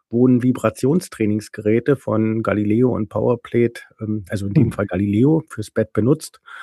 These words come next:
Speaker 1: Und die Powerplate benutzte die Ergebnisse dieser Bettliegestudie für eigenes, für, fürs eigene Marketing. Und meine eigene Arbeit war dann der Vergleich dieser beiden Vibrationstrainingsverfahren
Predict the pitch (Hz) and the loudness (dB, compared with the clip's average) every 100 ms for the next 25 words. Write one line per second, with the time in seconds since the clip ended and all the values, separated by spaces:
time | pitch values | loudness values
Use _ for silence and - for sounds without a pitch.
0 | - _ _ 117 117 107 113 - 117 131 | -20 _ _ 2 2 2 0 4 6 6
1 | - 135 131 117 120 - - 123 110 95 | 4 2 4 2 0 -2 -4 -2 0 0
2 | 92 110 135 127 - 117 110 107 98 107 | 0 0 2 0 0 -2 0 -2 0 0
3 | 117 117 107 123 113 104 - - 120 131 | 0 -2 -2 0 0 0 -4 -2 0 0
4 | 120 - - - - - 127 117 127 135 | -2 -8 -16 -16 -14 -8 -6 0 2 4
5 | 110 120 - - 151 143 - - _ 127 | 2 0 -2 -6 -6 -6 -10 -20 _ -2
6 | 117 120 123 - 131 147 139 113 139 151 | 0 2 0 2 2 2 0 0 2 2
7 | 139 120 127 123 117 120 113 107 123 127 | 4 4 4 2 0 -2 -2 0 0 -2
8 | 123 117 113 107 107 117 - _ - - | -4 -4 0 0 0 -2 -8 _ -20 -20
9 | - 135 127 123 131 131 - 113 101 - | -4 0 2 2 0 0 -2 -4 -4 -6
10 | 110 - 113 120 127 135 | -8 -6 -2 0 0 -2